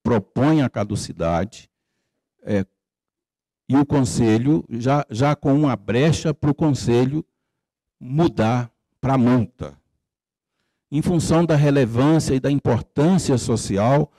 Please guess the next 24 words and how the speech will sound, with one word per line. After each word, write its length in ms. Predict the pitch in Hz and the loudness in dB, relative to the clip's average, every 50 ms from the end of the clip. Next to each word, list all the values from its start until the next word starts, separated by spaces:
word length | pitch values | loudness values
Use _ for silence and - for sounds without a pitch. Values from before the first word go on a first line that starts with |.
| _ _ _ _ _ _ _ _ | _ _ _ _ _ _ _ _
que 200 | - 127 127 120 | -4 -2 0 2
a 160 | 120 123 123 | 2 2 2
empresa 500 | 123 113 - - 113 123 127 127 127 127 | 0 0 -2 0 0 2 2 2 2 0
representa 720 | 123 127 123 - 135 131 117 101 104 107 110 117 117 - | 0 0 0 -2 -2 -2 -2 0 0 0 0 -2 -2 -2
em 80 | 120 117 | -2 -2
determinados 800 | 117 110 - 123 110 113 117 107 101 95 98 98 101 107 104 98 | -2 -2 -4 -4 -2 -2 0 0 0 0 0 -2 -2 -2 -4 -6
segmentos 720 | - - - - - 113 107 107 107 98 92 95 95 92 | -6 -8 -10 -8 -6 -6 -4 -4 -4 -4 -2 -2 -2 -4
de 100 | - - | -6 -8
mercado. 520 | 104 107 98 - - - 80 82 - _ - | -6 -6 -6 -6 -6 -8 -6 -6 -8 _ -4
Ou 200 | - 175 165 143 | -2 0 2 2
ela 280 | 131 127 123 120 110 | 2 2 2 2 2
é 80 | 104 104 | 2 2
a 120 | 101 98 | 2 2
única, 560 | 95 98 107 113 120 120 123 - - 135 127 _ _ _ _ _ _ _ _ _ - | 2 2 2 2 2 0 0 -2 -4 -4 -4 _ _ _ _ _ _ _ _ _ -6
ou 220 | - 156 156 135 | -2 0 2 2
ela 380 | 120 113 110 107 104 104 101 95 | 2 2 2 2 2 2 2 2
é 120 | 95 95 | 2 2
a, 220 | 92 95 - 98 101 107 110 - - | 0 -2 -2 -2 -2 -2 -4 -4 -4
a 100 | - 98 | -4 -2
maior 460 | 104 110 107 95 95 104 117 120 113 | 0 0 0 0 2 2 2 2 0
ali 180 | 107 98 104 101 | 0 -2 -2 -4
dentro 320 | 87 98 95 92 85 - | -4 -2 -4 -4 -4 -6
daquele 300 | 92 92 - - 95 95 | -10 -12 -10 -10 -10 -8
mercado, 680 | 95 92 82 - - - 95 92 101 107 113 120 - - | -6 -8 -8 -8 -8 -6 -4 -2 -2 -2 -4 -6 -8 -20